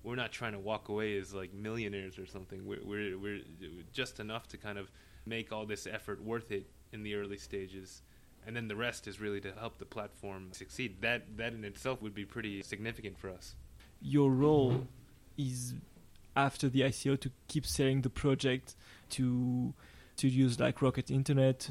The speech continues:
Speaker 2: who will use them for all their startups and for also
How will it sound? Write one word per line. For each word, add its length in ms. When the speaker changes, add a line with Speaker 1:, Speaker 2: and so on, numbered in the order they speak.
Speaker 2:
who 240
will 280
use 300
them 180
for 120
all 180
their 120
startups 580
and 260
for 260
also 760